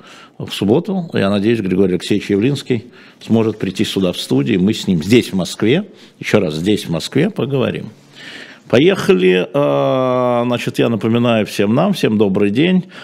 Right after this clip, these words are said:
Спасибо, кто пишет, откуда он и, э, свой возраст.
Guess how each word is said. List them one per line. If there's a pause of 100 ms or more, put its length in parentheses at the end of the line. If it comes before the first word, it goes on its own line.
(120)
Спасибо,
кто
пишет,
откуда
он
и,
э,
свой
возраст.